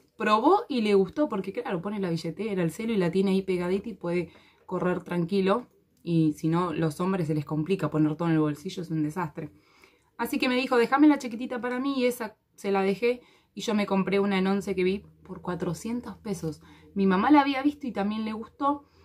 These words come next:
así que aproveché y compré dos y le regalé una a ella. Esta es la bandolera, me encanta. El cuero es un P U liso y tiene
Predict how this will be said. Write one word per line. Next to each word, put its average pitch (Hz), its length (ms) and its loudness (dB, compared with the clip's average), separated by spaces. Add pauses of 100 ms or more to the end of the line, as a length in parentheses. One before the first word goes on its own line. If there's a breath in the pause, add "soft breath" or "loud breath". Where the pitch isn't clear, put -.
(120)
así 208 160 -6
que 214 60 0
aproveché 202 360 0
y - 20 -6
compré 220 560 0
dos 214 420 -2
y 190 140 0
le 170 140 2
regalé 170 520 0
una 165 320 -2
a 160 140 -6
ella. 147 340 -10 (1500 soft breath)
Esta 302 260 -2
es 285 60 4
la 220 100 4
bandolera, 185 560 2
me 175 240 -2
encanta. 269 720 2 (680 loud breath)
El 190 160 0
cuero 233 200 0
es 226 120 -2
un 214 140 0
P 190 140 4
U 202 120 6
liso 254 560 -2 (380)
y 185 120 -8
tiene 185 840 2